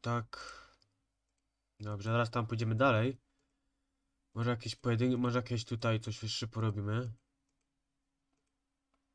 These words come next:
Okej. Dobra, dawaj to. Okej.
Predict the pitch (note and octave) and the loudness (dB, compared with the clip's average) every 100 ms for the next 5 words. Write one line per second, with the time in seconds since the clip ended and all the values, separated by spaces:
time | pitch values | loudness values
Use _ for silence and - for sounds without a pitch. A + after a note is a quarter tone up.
0 | _ - A2 - G2+ G2+ A2 - _ _ | _ -10 -10 -6 -6 -4 -4 -8 _ _
1 | _ _ _ _ _ _ _ _ - G2+ | _ _ _ _ _ _ _ _ -12 -8
2 | G#2 G2+ G2 G2+ G2 F#2+ A2+ A#2 A2+ _ | -6 -6 -6 -6 -8 -8 -4 -4 -4 _
3 | _ _ _ _ _ _ _ _ _ _ | _ _ _ _ _ _ _ _ _ _
4 | _ C#3 C#3 - A2 G#2 | _ -10 -10 -6 -4 -2